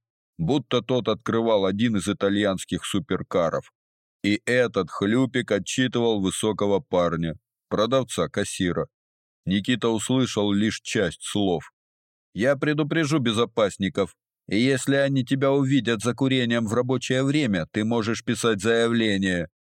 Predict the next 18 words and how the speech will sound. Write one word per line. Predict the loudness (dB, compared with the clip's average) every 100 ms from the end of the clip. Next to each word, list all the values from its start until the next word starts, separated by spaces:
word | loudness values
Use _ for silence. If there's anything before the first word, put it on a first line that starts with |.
| _ _
иначе | -2 0 2 2 2 2
я | 2 0
сгною | -2 -2 0 2 2 2 0
тебя. | -2 -4 -4 -4 -8 -2
Ты | -2
понял, | 0 0 2 2 0
халявщик? | 0 0 2 2 0 -4 -8 -10 _ _ _ _ -6
Тебе | -2 0
платят, | 2 2 2 0
чтобы | 0 -2 0
ты | 0
работал, | 0 2 2 2 2 2
а | 2
не | 2
отдыхал | 0 0 -2 0 2 2
в | 0
рабочее | 2 0 0 0 2
время. | 2 0 2 0